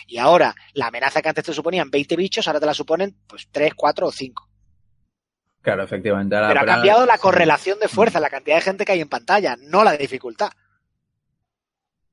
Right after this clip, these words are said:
Speaker 2: Vale. Oye, a-, hablando del gameplay, una,
Speaker 1: Dime.
Speaker 2: un detalle que, eh, que yo, yo he sido fan de, de, de God of War,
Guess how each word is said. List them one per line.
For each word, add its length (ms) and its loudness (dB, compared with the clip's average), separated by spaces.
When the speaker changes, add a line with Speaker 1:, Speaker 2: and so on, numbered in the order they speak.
Speaker 2:
Vale. 340 -4
Oye, 240 4
a-, 260 4
hablando 240 4
del 160 4
gameplay, 380 0
una, 340 2
Speaker 1:
Dime. 80 -10
Speaker 2:
un 160 -2
detalle 460 2
que, 200 0
eh, 200 0
que 100 -6
yo, 180 4
yo 120 0
he 40 -2
sido 300 4
fan 280 -2
de, 300 0
de, 300 -6
de 160 -8
God 200 -6
of 120 -8
War, 300 -4